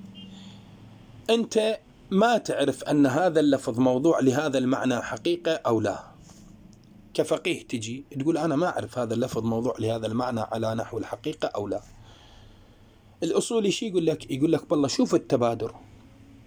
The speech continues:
اطلق اللفظ وشوفه، شوف شنو اللي يتبادر لذهنك، شنو اللي ينسبق إلى الذهن، شنو ال-، يا صورة راح تحضر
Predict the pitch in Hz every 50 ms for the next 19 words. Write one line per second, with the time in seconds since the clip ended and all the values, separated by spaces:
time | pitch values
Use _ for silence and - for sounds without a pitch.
0 | - - - - - - - - 202 - 180 170 151 - 160 151 147 180 185 -
1 | - 220 214 - - 185 131 - - 120 113 - - - - 233 - - - 302
2 | 269 208 160 139 131 - 135 135 123 117 120 113 110 113 107 110 107 113 107 101
3 | 95 - - - - - _ - - - - - - - _ _ - - _ _
4 | _ - _ _ _ _ _ - - _ _ - - _ - _ - - - _
5 | - _ - - - 285 269 254 226 202 190 170 160 165 156 - - 156 139 123
6 | 113 - - 120 120 117 110 107 110 113 120 113 - - 277 285 269 240 240 -
7 | - 202 240 277 285 277 - - 254 240 220 214 208 190 175 - - - 220 -
8 | - 180 190 214 208 202 -